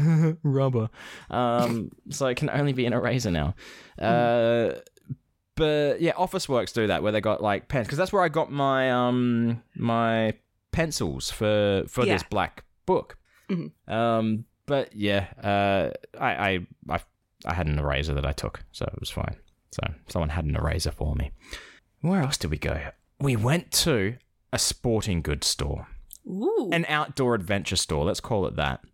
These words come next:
Speaker 1: I wanted to buy a bow and arrow. My God, I wanted it so bad.
Speaker 2: How much was it?
Speaker 1: Seventy bucks.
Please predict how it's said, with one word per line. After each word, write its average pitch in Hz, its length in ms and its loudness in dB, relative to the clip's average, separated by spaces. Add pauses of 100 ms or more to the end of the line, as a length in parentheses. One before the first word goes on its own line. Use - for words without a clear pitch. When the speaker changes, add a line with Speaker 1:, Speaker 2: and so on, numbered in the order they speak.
(300)
Speaker 1:
I 76 180 0
wanted - 380 -6
to - 40 -6
buy - 280 -4
a - 40 -10
bow - 280 -6
and 67 100 -4
arrow. - 380 -4 (800)
My 85 280 0
God, 73 560 -2 (400)
I 78 60 -2
wanted 73 380 -2
it - 80 -6
so 73 220 -2
bad. 73 400 -4 (420)
Speaker 2:
How 185 180 -4
much 180 260 -4
was 160 200 -2
it? 151 140 -6 (400)
Speaker 1:
Seventy 71 460 -2
bucks. - 680 -6